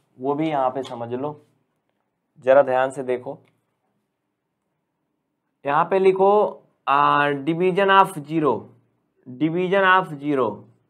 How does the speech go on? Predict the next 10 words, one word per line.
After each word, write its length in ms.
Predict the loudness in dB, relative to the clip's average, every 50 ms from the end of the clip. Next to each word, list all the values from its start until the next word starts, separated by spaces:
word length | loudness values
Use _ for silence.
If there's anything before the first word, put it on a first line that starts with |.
| _ _ _ _ _ _ _ _ _ _ _ _ -20
ज़ीरो 360 | -16 -12 -8 -6 -4 -4 -4 -2
को 140 | -2 -4
शून्य 320 | -4 -4 -6 -8 -6 -4 -4
भी 120 | -4 -2
बोलते 380 | -2 -2 -2 -2 -2 -4 -6 -8
हैं। 200 | -8 -8 -10 -12 -16 -20 _ _ _ _ _ _ _ _ _ _ _ _ _ _ _ _ _ _ _ _ _ _ _ _ _ _ _ _ _ _ _ _ _ -12
देखो, 320 | -8 -8 -6 -4 -4 -6
शून्य 360 | -6 -6 -8 -8 -6 -6 -6 -2
का 140 | 0 0 0
भाग, 380 | 0 -2 -4 -6 -6 -8 -14